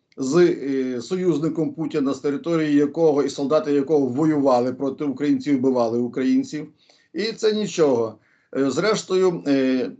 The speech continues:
зараз у Верховній Раді є, е, думка деяких, е, людей, зараз вона адаптується в Офісі Президента, щоб зробити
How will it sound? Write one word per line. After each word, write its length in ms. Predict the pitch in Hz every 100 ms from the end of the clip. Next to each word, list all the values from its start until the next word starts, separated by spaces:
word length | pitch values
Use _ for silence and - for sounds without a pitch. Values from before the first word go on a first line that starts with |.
| -
зараз 800 | 107 104 151 175 165 - - _ -
у 140 | 147
Верховній 640 | 135 135 160 175 165 151 143
Раді 680 | 120 110 107 117 170 220 _ _ _ _ _
є, 600 | 120 113 147 175 160 127 -
е, 300 | 123 120 117
думка 500 | 110 127 127 123 143
деяких, 720 | 123 123 120 110 127 113 -
е, 480 | 123 110 107 104 107
людей, 680 | 113 107 110 107 113 180 - _ _ -
зараз 280 | 117 120 113
вона 480 | 123 127 127 120 - _ _ -
адаптується 840 | 117 117 - 143 131 117 - 123
в 260 | 117 - 123
Офісі 360 | 131 131 120 120
Президента, 840 | 120 120 110 107 117 143 165 202 _ _ _ _
щоб 400 | - 131 120 123
зробити 1200 | 123 131 120 156 - - 151 143 143 139 135